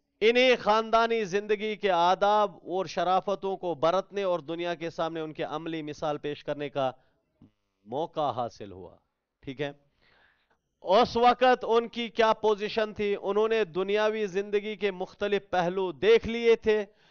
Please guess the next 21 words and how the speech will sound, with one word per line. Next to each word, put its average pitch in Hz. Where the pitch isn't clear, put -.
कारोबारी 226
का 220
तजुर्बा 202
हासिल 196
किया 202
था, 196
अपनी 180
शराफत, 208
दयानत, 202
मुरव्वत, 202
है 170
ना, 226
इंसान 214
दोस्ती, 226
हमदर्दी 214
की 214
बदौलत 202
लोगों 196
के 196
दिलों 196
में 233